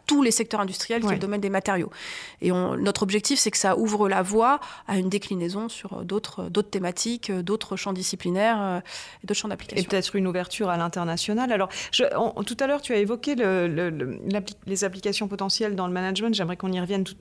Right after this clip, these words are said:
Speaker 2: euh, plus, plus tard. Mais, euh, auparavant, je voudrais faire une petite parenthèse. Donc, vous, pour, tu, tu m'expliquais que pour mieux remplir, euh, votre mission, le Cebios venait de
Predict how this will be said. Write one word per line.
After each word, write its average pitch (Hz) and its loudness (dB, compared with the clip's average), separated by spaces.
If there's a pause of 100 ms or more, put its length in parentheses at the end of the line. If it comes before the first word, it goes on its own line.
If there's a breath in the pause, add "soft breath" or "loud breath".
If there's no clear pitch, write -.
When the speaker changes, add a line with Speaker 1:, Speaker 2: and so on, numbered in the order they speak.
(160)
Speaker 2:
euh, 175 -2
plus, 208 -4
plus - -6
tard. 294 2
Mais, 233 4 (360 loud breath)
euh, 190 4
auparavant, 220 2
je 262 -2
voudrais 220 2
faire 208 0
une 208 2
petite - -6
parenthèse. 247 2 (320 loud breath)
Donc, 220 4
vous, 208 0 (300)
pour, - -4
tu, 202 -6
tu - 0
m'expliquais 214 0
que 277 -6
pour 208 2
mieux 226 4
remplir, 233 0
euh, 190 4
votre 185 -2
mission, 196 2 (260)
le 185 4
Cebios 190 0
venait 180 0
de 165 0